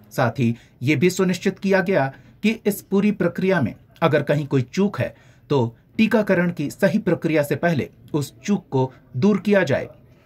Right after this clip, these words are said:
ताकि जब टीकाकरण की प्रक्रिया शुरू हो तो किसी तरह की कोई परेशानी ना हो। ड्राई रन का मकसद भी यही है कि पहले से पूरी तैयारी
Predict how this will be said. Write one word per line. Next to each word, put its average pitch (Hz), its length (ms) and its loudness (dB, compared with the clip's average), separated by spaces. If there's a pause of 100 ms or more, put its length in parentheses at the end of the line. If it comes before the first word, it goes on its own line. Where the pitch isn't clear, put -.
(340)
ताकि 127 380 0 (460)
जब 127 220 2 (120)
टीकाकरण 156 480 2
की 139 120 -4
प्रक्रिया 131 420 -2
शुरू 180 300 0
हो 143 240 -2 (220)
तो 196 80 2
किसी 226 260 2
तरह 175 260 2
की 160 180 -4
कोई 160 240 0
परेशानी 175 540 0
ना 190 100 0
हो। - 240 -6 (640)
ड्राई 135 240 4
रन 135 160 0
का 127 120 0
मकसद 127 380 0
भी 165 140 -4
यही 180 320 0
है 135 240 -4 (400)
कि 120 180 0 (300)
पहले 196 260 2
से - 200 -8 (260)
पूरी 214 260 0
तैयारी 143 560 2